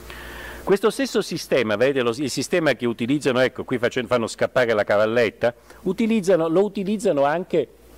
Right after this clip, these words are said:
con i grandi mammiferi. Su questo tipo di acace neanche gli elefanti si avvicinano, perché sono protetti, sono talmente efficaci che, guardate che cosa succedeva. Fino a non tanto tempo fa,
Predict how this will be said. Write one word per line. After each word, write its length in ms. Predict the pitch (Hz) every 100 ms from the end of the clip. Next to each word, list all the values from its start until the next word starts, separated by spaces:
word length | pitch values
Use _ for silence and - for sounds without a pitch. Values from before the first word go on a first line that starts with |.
| -
con 220 | 170 165
i 80 | 156
grandi 340 | 170 190 180
mammiferi. 800 | 156 147 160 156 - 95 82 80 - - - -
Su 280 | - 247 214 170
questo 340 | 185 202 170
tipo 280 | 147 185 175
di 100 | 151
acace 420 | 151 139 113 117
neanche 420 | 113 175 233 - 156
gli 100 | 139
elefanti 800 | 135 - 127 107 95 98 101 - - -
si 180 | - 127
avvicinano, 720 | 107 110 107 90 87 87 87 - - - - -
perché 460 | - 226 - 143 143 - -
sono 380 | - 208 202 185
protetti, 600 | 185 175 - 98 - 135
sono 300 | - 208 151
talmente 540 | 175 180 233 262 190
efficaci 760 | 156 202 185 123 85 80 - 147
che, 340 | 233 139 - -
guardate 360 | 131 196 202 151
che 140 | 143
cosa 280 | - 151 139
succedeva. 680 | - 127 - 98 82 80 82 - - - - - -
Fino 360 | - 240 175 - _ - - - - - - - -
a 140 | 147
non 240 | 147 139 127
tanto 340 | 156 160 135
tempo 320 | 151 160 143
fa, 380 | 120 98 85 110